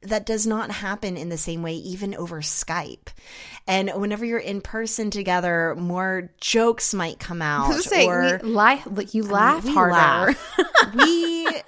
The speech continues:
Speaker 1: laugh nonstop whenever we're together in person.
Speaker 2: Yeah. And, and I think that's, I, whenever I think about what I wanna be doing with my life,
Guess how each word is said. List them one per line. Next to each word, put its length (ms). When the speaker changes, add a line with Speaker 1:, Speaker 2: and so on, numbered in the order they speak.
Speaker 1:
laugh 380
nonstop 680
whenever 280
we're 140
together 380
in 180
person. 460
Speaker 2:
Yeah. 440
And, 200
and 180
I 80
think 200
that's, 300
I, 300
whenever 320
I 280
think 180
about 260
what 120
I 80
wanna 180
be 80
doing 220
with 100
my 140
life, 480